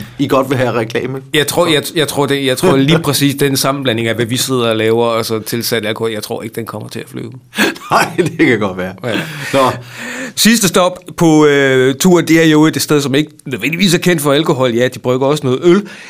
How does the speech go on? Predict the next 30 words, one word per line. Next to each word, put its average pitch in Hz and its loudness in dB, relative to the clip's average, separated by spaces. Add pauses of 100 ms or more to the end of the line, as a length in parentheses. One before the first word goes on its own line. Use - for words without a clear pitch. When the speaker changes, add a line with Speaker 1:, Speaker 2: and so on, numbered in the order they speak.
(120)
Speaker 2:
Men 156 2
i 170 -6 (100)
Tyskland 262 2
er 151 2
hjemmeholdet, 147 2
eller 98 -6
der, 110 -2
hvor 98 -6
hjemmeholdet 98 -8
hører 95 -6
hjemme, 117 0
den 214 2
er 262 0
faktisk 220 -2
mest 220 0
berømt 156 -2
for 190 -2
sit 180 -4 (280)
dukketeater, 104 0
Die - -12 (160)
Augsburger 123 -2 (240)
Puppenkiste. - -4 (720)
Augsburg 208 0 (320)
mod 131 0 (680)
Dortmund 127 0
er 113 -2
sidste 113 -6
stop - -6
på 104 -6
rundturen. 87 -12